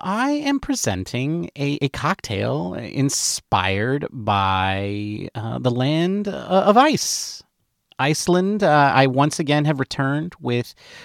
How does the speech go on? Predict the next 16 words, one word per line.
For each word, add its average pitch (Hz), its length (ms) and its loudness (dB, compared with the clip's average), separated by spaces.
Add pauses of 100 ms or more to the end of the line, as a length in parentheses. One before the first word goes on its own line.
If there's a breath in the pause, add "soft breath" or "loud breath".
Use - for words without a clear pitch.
(140)
with 131 260 0
Icelandic, 117 920 -2
uh, 110 640 -8
liqueurs. 131 680 -4 (120)
I 117 80 4
brought 147 240 8
one 196 100 4
back 220 220 -2
for - 120 -8
you. 269 440 -2 (1200 soft breath)
But 262 180 10
anyway, 247 360 8
Matthew, 107 480 0
I 226 400 6
brought 131 400 4
back - 500 -4